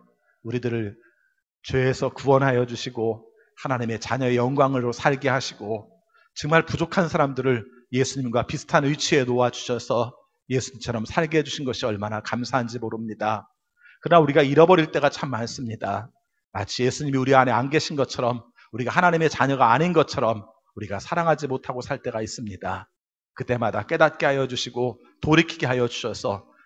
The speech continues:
예수님의 시선으로 바라보게 하여 주시고 성령이 우리 안에서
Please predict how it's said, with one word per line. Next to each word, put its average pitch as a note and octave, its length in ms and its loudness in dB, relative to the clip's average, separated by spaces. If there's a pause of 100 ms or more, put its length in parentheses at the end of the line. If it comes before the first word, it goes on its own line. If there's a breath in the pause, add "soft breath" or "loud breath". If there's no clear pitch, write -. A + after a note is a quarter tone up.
(140 soft breath)
예수님의 A#2+ 480 -2
시선으로 D3+ 500 2
바라보게 A#2 420 -2
하여 A2 240 -4
주시고 A#2+ 640 -4 (400 soft breath)
성령이 F#3 440 4
우리 D3+ 240 8
안에서 B2+ 600 2